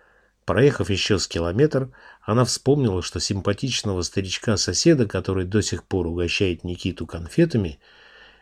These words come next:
великовозрастный оболтус от этого комплексует почём зря, но конфеты берёт и вежливо благодарит. Тоже зовут Геннадием Анатольевичем. И на одной из подстанций есть знакомый,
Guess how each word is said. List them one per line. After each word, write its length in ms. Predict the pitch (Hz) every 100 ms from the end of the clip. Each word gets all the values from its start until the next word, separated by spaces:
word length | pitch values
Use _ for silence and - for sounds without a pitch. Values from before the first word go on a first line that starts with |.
| _
великовозрастный 960 | 98 90 95 95 107 107 98 98 - 87
оболтус 500 | 90 139 165 101 -
от 160 | 85 117
этого 300 | 110 98 98
комплексует 840 | 101 98 95 95 - 160 127 110
почём 340 | 92 87 120 90
зря, 320 | 92 80 - _
но 200 | 87 87
конфеты 540 | 82 85 82 95 101 180
берёт 520 | 208 156 123 151 - _
и 100 | 87
вежливо 460 | 80 78 76 95 113
благодарит. 720 | 127 139 139 131 104 107 - _ - - - - _
Тоже 300 | - 92 139
зовут 420 | 156 160 165 165 -
Геннадием 680 | 78 71 101 127 127 120 120 -
Анатольевичем. 920 | 95 85 80 76 78 76 - - 78 _ _ _ _ _ _ _ _ _ _ _ _ _ -
И 80 |
на 120 | 92 104
одной 280 | 104 151
из 100 | 123
подстанций 640 | - 104 - 156 165 - 139
есть 220 | 143 127
знакомый, 640 | 135 127 127 120 117 120